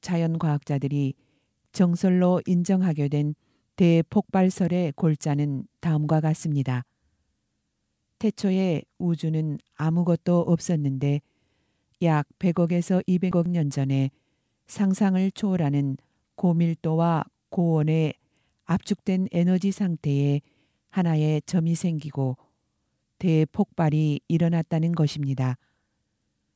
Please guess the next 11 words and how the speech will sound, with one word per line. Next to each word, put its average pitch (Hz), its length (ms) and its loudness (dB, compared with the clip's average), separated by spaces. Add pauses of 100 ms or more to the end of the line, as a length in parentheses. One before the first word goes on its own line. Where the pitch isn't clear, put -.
(420)
학자들에 190 580 -2
따라 139 440 0 (540)
대폭발이 170 920 2
일어난 165 380 2
때가 143 440 -2 (520)
백억 185 340 2
년 175 220 2
전, 135 300 0 (580)
백이십억 165 720 0
년 135 240 2
전 143 280 0